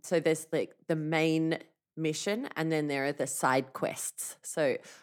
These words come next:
on your to-do list, like, the main mission is really important, key tasks. And then side quests are, like, you know, promote yourself on LinkedIn or those kind of little things. So you s-, feel like you're more on an adventure. And then I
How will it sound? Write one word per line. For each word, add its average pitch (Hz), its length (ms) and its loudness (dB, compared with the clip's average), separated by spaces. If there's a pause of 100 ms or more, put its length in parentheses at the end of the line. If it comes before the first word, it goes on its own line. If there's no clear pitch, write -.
(140)
on 160 80 -2
your 160 140 2
to-do 156 340 2
list, 151 220 2
like, 139 160 -4
the 135 80 -4
main 147 420 -2
mission 151 320 -4
is 135 160 -6
really 139 220 -2
important, 131 640 -2
key 151 260 -2
tasks. - 720 -2 (360)
And 143 120 -6
then 147 160 -2
side 196 460 2
quests - 640 -4
are, 147 140 0
like, 131 400 -2 (680)
you 175 100 -4
know, 127 160 -6 (560)
promote 190 360 2
yourself 202 380 2
on 240 140 2
LinkedIn 156 580 0 (140)
or 151 160 0
those 147 360 -4 (120)
kind 165 160 -8
of 143 100 -4
little 135 220 0
things. - 340 -10 (160)
So - 160 -4
you 175 160 6
s-, 175 160 -6 (120)
feel 190 140 4
like - 240 2
you're 160 120 0
more 151 240 -2
on 147 100 -2
an 143 220 -4
adventure. 156 640 -2 (320)
And 170 160 0
then 190 80 0
I 185 180 4